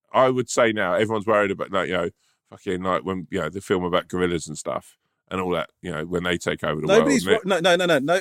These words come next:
Speaker 2: li-, listen. Yeah, people enjoy the film, but nobody's worried about that. Nobody watched the film going, "Oh, that's a horrible prophecy for what might happen."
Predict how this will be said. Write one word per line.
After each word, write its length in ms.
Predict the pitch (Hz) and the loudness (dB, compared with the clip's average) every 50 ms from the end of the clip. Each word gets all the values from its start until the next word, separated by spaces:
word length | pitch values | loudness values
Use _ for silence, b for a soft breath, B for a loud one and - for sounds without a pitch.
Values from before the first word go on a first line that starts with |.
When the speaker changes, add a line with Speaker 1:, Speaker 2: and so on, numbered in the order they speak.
| - | -2
Speaker 2:
li-, 120 | - 165 170 | -6 -8 -6
listen. 300 | 180 170 - - 101 87 - _ _ _ _ _ _ _ _ _ _ | -6 -6 -6 -6 -10 -12 -14 _ _ _ _ _ _ _ _ _ _
Yeah, 220 | 160 175 160 127 - - - | 0 4 4 4 4 0 -4
people 240 | 170 196 - 190 180 | -6 -6 -4 -4 -4
enjoy 280 | 170 156 - 175 165 147 | -4 0 2 2 2 2
the 80 | 143 | 0
film, 220 | - - 175 135 113 | -2 0 0 0 0
but 80 | 123 135 | 0 -2
nobody's 340 | 165 180 180 180 165 143 | -4 -4 -4 -6 -8 -6
worried 340 | 147 156 156 151 139 117 - | -2 0 2 2 2 0 0
about 300 | 87 - 80 73 - _ | -4 -10 -14 -14 -14 _
that. 120 | 78 76 - _ _ _ _ _ _ _ - | -20 -20 -20 _ _ _ _ _ _ _ 2
Nobody 280 | 170 196 202 233 214 | 2 4 4 4 2
watched 300 | 185 190 202 180 - - | 2 2 2 2 0 -2
the 60 | 170 | -4
film 280 | - - 175 165 151 147 | -2 4 4 4 6 6
going, 260 | 135 143 131 127 123 | 4 4 4 4 4
"Oh, 120 | 120 123 127 | 4 4 4
that's 180 | - 143 - | 4 2 0
a 60 | 131 | 0
horrible 340 | - - 120 113 107 92 110 | 0 2 2 2 0 -2 -6
prophecy 480 | - - 110 101 - 101 - 110 110 107 | -4 -4 -4 -4 -4 -6 -6 -6 -6 -6
for 120 | - 104 | -6 -4
what 140 | 104 107 95 | -4 -4 -2
might 220 | 98 104 98 95 | -2 -4 -6 -6
happen." 380 | 95 92 - _ 92 90 101 110 | -8 -10 -14 _ -14 -16 -16 -16